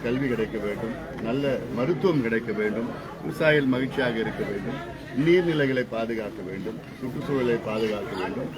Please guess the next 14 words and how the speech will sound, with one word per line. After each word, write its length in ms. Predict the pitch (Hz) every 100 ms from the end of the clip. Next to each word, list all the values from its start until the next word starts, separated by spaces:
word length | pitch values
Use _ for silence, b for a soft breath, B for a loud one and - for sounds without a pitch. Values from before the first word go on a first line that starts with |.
| 117 120
நீர் 220 | 170 170
மேலாண்மைக்கு 600 | 160 147 139 131 131 151
முக்கியத்துவம் 480 | 131 127 143 127 113
கொடுக்க 220 | 117 123
வேண்டும் 280 | 117 110 104
என்ற 100 | 101 110
நோக்கத்திலே 460 | 113 113 107 104
தான் 200 | 147 165 - - - - - - - - - -
எங்களை 300 | 160 151 139
வழிநடத்துகின்ற 880 | 127 143 139 123 117 110 110 101 101
மருத்துவர் 380 | 107 95 98 92
ஐயா 200 | 110 95
அவர்கள். 340 | 90 - - - - - 156 156 151 - - - - - - 698 - - - - - - - - -
தமிழ்நாட்டில் 680 | 123 196 214 180 180 196